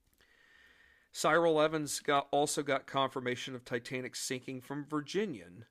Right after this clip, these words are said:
who was the last ship to have received a C Q D message from the Titanic minutes before she ultimately vanished.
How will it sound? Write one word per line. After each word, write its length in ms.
who 140
was 200
the 100
last 320
ship 540
to 100
have 140
received 520
a 40
C 260
Q 300
D 240
message 500
from 220
the 80
Titanic 720
minutes 520
before 320
she 300
ultimately 600
vanished. 720